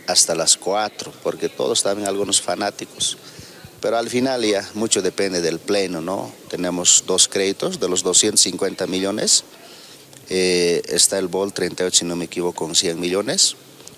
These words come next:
Por intermedio también hay tema de, de abrogación, creo que una comisión nos ha remitido ayer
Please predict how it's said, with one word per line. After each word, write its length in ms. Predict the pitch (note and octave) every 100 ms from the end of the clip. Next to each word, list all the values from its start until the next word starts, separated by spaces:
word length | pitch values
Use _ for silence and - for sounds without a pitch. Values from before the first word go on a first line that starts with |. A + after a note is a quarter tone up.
| -
Por 120 | G2
intermedio 600 | G2 F#2+ G#2 A2+ A2+ G#2
también 380 | - F2+ F#2 F#2
hay 380 | F2 F2 E2 F2 - - - - - - -
tema 280 | G2+ G2 F2
de, 160 | E2 - -
de 260 | E2+ D#2+ -
abrogación, 760 | E2+ F2 F2+ - G#2+ G#2+ E3 - -
creo 160 | F2
que 80 | -
una 160 | F2+ E2
comisión 420 | F2 E2+ F2 E2+
nos 160 | E2
ha 60 | F2+
remitido 460 | E2+ E2 E2 E2 E2
ayer 340 | F#2+ B2+